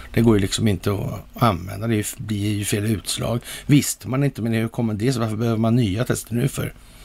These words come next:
Varför har C D C gått ifrån P C R för att sluta med dem? Hur, vad blir det för optik av det här? Vad kommer folk att tycka egentligen? Mm. Det är vad det är alltså.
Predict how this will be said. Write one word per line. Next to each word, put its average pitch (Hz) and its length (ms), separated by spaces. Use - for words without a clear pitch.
Varför 120 260
har 120 100
C 113 200
D 107 100
C 113 320
gått 107 220
ifrån 131 440
P 110 160
C - 140
R 98 80
för - 180
att 98 60
sluta 131 440
med 127 100
dem? - 140
Hur, 131 200
vad 139 160
blir 117 220
det 151 60
för 127 200
optik - 440
av - 160
det 113 80
här? 117 180
Vad 113 180
kommer 104 260
folk - 280
att - 60
tycka - 480
egentligen? - 600
Mm. 90 280
Det 135 140
är 107 40
vad 123 120
det 139 60
är 123 280
alltså. 107 320